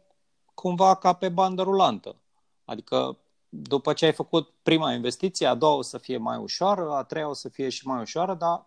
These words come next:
sistemul e oarecum același. Replici ceea ce ai făcut la prima,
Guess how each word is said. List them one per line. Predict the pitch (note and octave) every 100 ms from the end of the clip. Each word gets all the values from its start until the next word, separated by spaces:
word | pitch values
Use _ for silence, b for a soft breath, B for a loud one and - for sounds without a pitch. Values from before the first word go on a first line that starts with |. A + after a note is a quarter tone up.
| _
sistemul | - E3+ - F#3 F#3+ F#3
e | F#3
oarecum | F3+ F3+ F3 - F3+
același. | F3 - C3 F#2 - - _ _ _ _ _ _ _ _ _
Replici | D3 D3+ D3+ D#3+ D#3 - - -
ceea | D#3+ D3+
ce | C#3+ - D3+ D3 D3 D3 _ B4+ C#4
ai | C#3 C3+ C3+ C3+ - _
făcut | - C#3+ - D#3+ D#3 - - _ -
la | B2
prima, | - D#3+ F#3 E3+ D#3+ D#3+